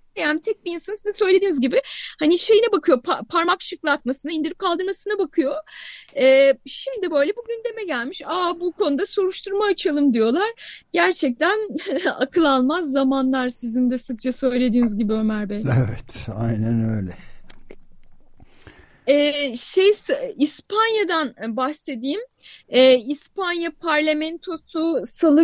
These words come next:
Speaker 1: günü ilk kez çok dilli oldu ve milletvekilleri, e, İspanyolca dışındaki, e,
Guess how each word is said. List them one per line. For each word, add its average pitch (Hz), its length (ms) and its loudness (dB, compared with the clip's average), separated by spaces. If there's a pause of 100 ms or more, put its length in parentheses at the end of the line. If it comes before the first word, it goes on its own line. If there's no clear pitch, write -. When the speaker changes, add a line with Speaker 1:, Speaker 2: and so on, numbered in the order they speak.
Speaker 1:
günü 294 420 6
ilk 285 260 2
kez 302 440 2
çok - 220 4 (140)
dilli 240 500 6
oldu 240 760 4
ve 247 240 6
milletvekilleri, 254 1120 -4 (400)
e, 233 480 2
İspanyolca 277 840 0
dışındaki, 254 960 -4 (300)
e, 220 380 -2